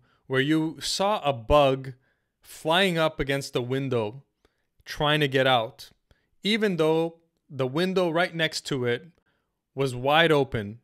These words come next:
The fly kept trying to fly through the glass, kept tr-, trying to fly through the glass, uh, instead of just, like, trying a different approach, trying a different,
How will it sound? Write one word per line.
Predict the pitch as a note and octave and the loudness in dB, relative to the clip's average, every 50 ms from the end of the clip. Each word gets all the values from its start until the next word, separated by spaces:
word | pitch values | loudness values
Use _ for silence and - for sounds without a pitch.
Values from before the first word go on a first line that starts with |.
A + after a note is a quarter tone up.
| _ _ _ - | _ _ _ -10
The | C3+ | -10
fly | B2+ - - D3+ D#3 D3+ D3 | -10 -6 -2 0 0 0 0
kept | D3 - - F3+ E3+ - - | -2 -4 -4 -4 -6 -6 -4
trying | - F3 D#3+ D3+ | -2 -2 -2 -2
to | C3+ | -4
fly | - - - D3+ C#3+ C#3+ C#3+ | -6 -6 -4 -2 -2 -2 -2
through | - - D3 | -4 -6 -4
the | C3+ C3+ | -4 -4
glass, | A#2 A#2+ A#2+ A#2 A2+ A2+ A#2 A#2+ - - - - _ _ _ _ _ _ _ | -4 -4 -4 -2 -2 -2 -4 -6 -8 -14 -16 -20 _ _ _ _ _ _ _
kept | - - E3 D#3+ - - | -4 -4 -4 -4 -6 -8
tr-, | - E3 D#3+ - _ _ _ | -8 -8 -8 -8 _ _ _
trying | - - D3+ C#3+ C#3 | -6 -4 -4 -4 -4
to | |
fly | B2 - - C#3 C#3 C#3 | -6 -4 -2 0 0 0
through | - D3 C3+ | -2 -4 -4
the | B2+ A#2+ | -4 -2
glass, | A#2+ B2 A#2 A#2 A2+ A2+ A#2 A#2+ - - - - _ _ _ _ _ _ | -2 -2 -2 -2 0 -2 -2 -4 -6 -10 -14 -18 _ _ _ _ _ _
uh, | - C3 C3+ | -8 -8 -6
instead | D3+ C#3 C3+ - - E3 D3+ D#3 | -6 -8 -8 -4 -2 -2 0 0
of | C#3+ | -2
just, | C3 D3 C#3+ - - | -2 -4 -4 -2 -2
like, | D3 C3 B2 - | -4 -4 -4 -6
trying | - - - D3 C#3+ C#3+ C#3+ D3 D3 D3 | -10 -6 -2 0 2 2 2 0 -2 -4
a | C3 B2 | -6 -4
different | A2+ - C3+ - - C#3 C3+ C#3+ | -4 -4 -4 -2 -4 -6 -6 -6
approach, | B2 - - - C3 A2+ G#2 - - - | -8 -4 -2 -2 -2 -2 -2 -6 -12 -6
trying | - C3+ C3 C3 C3 C3 | -4 -2 0 0 0 0
a | B2 | 0
different, | B2 C3 - - - B2 A#2 - | 0 0 -2 0 -2 -4 -4 -6